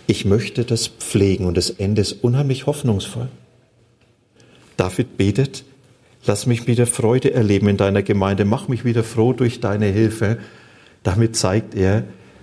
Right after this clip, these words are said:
Leute, die gescheitert sind, können auch wieder froh werden, können sich wieder freuen, an dem, was Gott Neues werden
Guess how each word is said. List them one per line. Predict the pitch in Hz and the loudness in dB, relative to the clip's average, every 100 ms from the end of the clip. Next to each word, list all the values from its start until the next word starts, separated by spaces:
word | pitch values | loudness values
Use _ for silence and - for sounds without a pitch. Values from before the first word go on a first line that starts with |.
| - | -6
Leute, | 98 95 131 | 0 0 0
die | 135 127 | -4 -2
gescheitert | 127 - 123 117 110 - | -2 -2 0 0 0 -2
sind, | - 92 | -4 -2
können | - | -2
auch | 98 | 0
wieder | 98 95 | 2 0
froh | - 104 | 2 0
werden, | 98 87 101 120 - - _ _ _ _ _ _ _ - | 2 -2 -2 -6 -12 -20 _ _ _ _ _ _ _ -6
können | - | -2
sich | 90 90 | 0 2
wieder | 95 | 0
freuen, | - 95 92 120 - - - - _ - | 2 2 2 0 -4 -16 -20 -20 _ -2
an | 98 | 2
dem, | 101 | 2
was | 95 - | 0 0
Gott | - - | -2 0
Neues | 95 107 90 - - - - | 2 2 2 0 -6 -14 -2
werden | 92 78 78 73 | 0 0 -4 -12